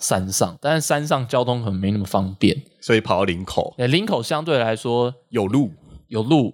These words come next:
Speaker 2: 对。
Speaker 1: 是车子可以，
Speaker 2: 车子可以开的。
Speaker 1: 可以开得过的地方，然后人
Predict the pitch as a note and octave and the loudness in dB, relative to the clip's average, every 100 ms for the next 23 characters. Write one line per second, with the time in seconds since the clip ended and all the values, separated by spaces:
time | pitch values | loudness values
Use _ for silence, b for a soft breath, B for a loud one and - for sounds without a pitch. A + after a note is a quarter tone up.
0 | - - D3+ - D#3+ D3 C3 G#2+ B2+ G#2+ | -4 -2 -2 0 2 0 -2 -2 0 0
1 | - - A#2 G#2+ F#2 F#2 D3 D3 E2+ B2+ | -2 0 0 0 -4 0 2 0 -2 0
2 | A2 A2 A2 G2 G#2 G2+ A#2+ C3+ B2+ - | 0 0 -2 -4 -4 -2 0 0 0 -6
3 | b b b A2 A#2 B2+ C#3+ | b b b -2 0 2 -2